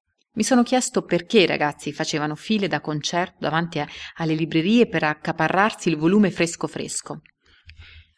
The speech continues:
Leggendo i libri, io per primo, e ascoltando le loro motivazioni,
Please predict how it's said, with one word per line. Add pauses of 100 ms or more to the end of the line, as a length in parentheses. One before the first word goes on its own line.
(120)
Leggendo
i
libri, (220)
io
per
primo, (160)
e
ascoltando
le
loro
motivazioni,